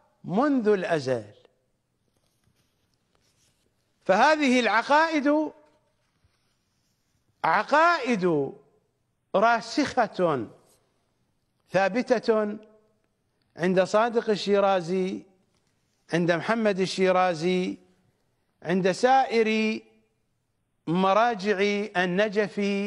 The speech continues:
وكربلاء. إذن صفة الإرادة صفة ذاتية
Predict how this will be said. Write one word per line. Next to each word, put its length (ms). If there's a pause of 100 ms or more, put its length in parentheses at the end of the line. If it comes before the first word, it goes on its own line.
(1040)
وكربلاء. 600 (3250)
إذن 340 (1700)
صفة 580
الإرادة 1040
صفة 800 (120)
ذاتية 720